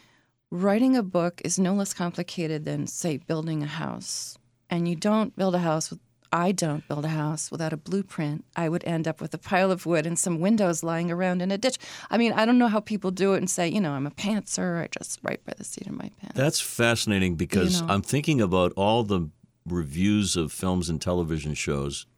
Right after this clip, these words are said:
Speaker 2: different genre, I know.
Speaker 1: That's all right.
Speaker 2: And the biggest complaint, and I
Speaker 1: <laughs>
Speaker 2: have this complaint too, is it doesn't make sense. It does. Uh, why would this
Speaker 1: Yeah.
Speaker 2: person do that?
Speaker 1: Yeah.
Speaker 2: Why didn't it get explained? What a, now, it doesn't mean you have to use exposition throughout, but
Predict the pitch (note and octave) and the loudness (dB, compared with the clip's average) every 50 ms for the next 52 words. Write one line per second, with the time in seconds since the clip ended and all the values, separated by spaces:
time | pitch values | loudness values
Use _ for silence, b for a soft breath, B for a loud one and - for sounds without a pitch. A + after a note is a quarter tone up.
0 | _ - G2 F2 - A2 G#2+ F2+ F#2 G2 F#2+ F2+ F2 E2+ D#2+ D#2+ D#2+ E2 D#2+ D#2 | _ -4 -2 0 0 0 0 0 2 2 2 2 2 2 2 2 0 0 0 0
1 | D2 D2 - B B B B B B B B F3+ E3 - - - G#3+ B3+ G3 G3 | -2 -2 -6 B B B B B B B B -8 -8 -8 -8 -6 -2 2 2 4
2 | F#3+ E3 C#3+ A#2 B2 B2 E3 D3 - - E3+ D#3 C3 - - C3+ A2+ F#2+ E2+ E2 | 2 4 4 2 4 4 4 2 2 2 0 0 0 0 0 2 2 4 2 2
3 | E2+ - - - - _ _ _ _ _ _ _ - E2 E2+ F#2 G2+ A#2+ E3 A#3+ | 0 -4 -8 -16 -20 _ _ _ _ _ _ _ 0 2 4 4 4 4 4 2
4 | A#3 - - G2 G2 F2 F2 F2 - - F2 - - F#2 F2+ E2+ D#2+ - G#2+ G2+ | 2 2 2 2 2 2 2 2 2 0 0 0 2 2 0 0 0 2 2 4
5 | F#2+ F#2 F2 D#2+ - - - F2 - - G2 G2 F2 F#2+ E2+ E2 D#2+ D#2 - - | 4 4 2 2 0 -2 -4 -4 0 2 0 2 2 2 2 2 0 0 -2 -2
6 | - D#2 C#2+ B1 - - - _ _ _ _ _ _ - D#2+ D#2+ - G#2 G#2 G2+ | -2 -2 -4 -4 -6 -10 -14 _ _ _ _ _ _ -8 -6 -2 2 2 2 2
7 | - G2+ F#2+ D#2+ F2 G2 G#2 A#2 C3 B2 A#2 G#2 F#2+ G2 G2+ G#2 A2+ G#2 F#2 E2 | 2 0 -2 2 4 4 6 6 6 6 4 4 4 4 4 4 4 4 2 2
8 | - F2+ E2 D2 F2+ F2+ E2+ D#2+ D#2 C#2+ C#2+ - - B B B B B G3 G#3+ | 2 0 0 2 2 2 2 2 2 0 0 -4 -8 B B B B B 0 0
9 | B3+ C#4+ C4+ G#3 - F#2+ G2 G#2+ A2+ A2+ A2 G2+ G#2 G2 F#2 F2 - G2+ F#2 E2+ | 2 2 0 0 2 2 4 4 4 4 4 4 4 4 4 2 2 2 4 4
10 | E2+ - - - - F#2+ F#2 F2+ F2 E2+ E2 E2+ E2+ D#2+ - E2+ F2 E2 D#2 D2 | 2 0 -2 -2 0 0 2 2 2 2 2 2 0 0 0 0 0 0 0 -4
11 | B B B B B B G2+ G2 G2 F#2+ C3 A#2+ B2 B2+ A#2 A2 G#2 G2+ G2+ F#2 | B B B B B B 0 2 4 4 4 4 4 4 4 4 4 4 2 2
12 | - G2+ F#2+ F2+ F#2 F#2 F2 D#2+ F2+ F2+ - - E2+ D#2+ D#2 E2+ E2 - E2+ D#2+ | 2 0 0 2 2 2 2 2 0 0 -2 -4 -4 -2 -2 -2 -2 -2 -4 -4
13 | - E2 E2+ F2 D#2+ C#2+ - E2 D#2 | 0 2 2 2 2 2 0 -4 -4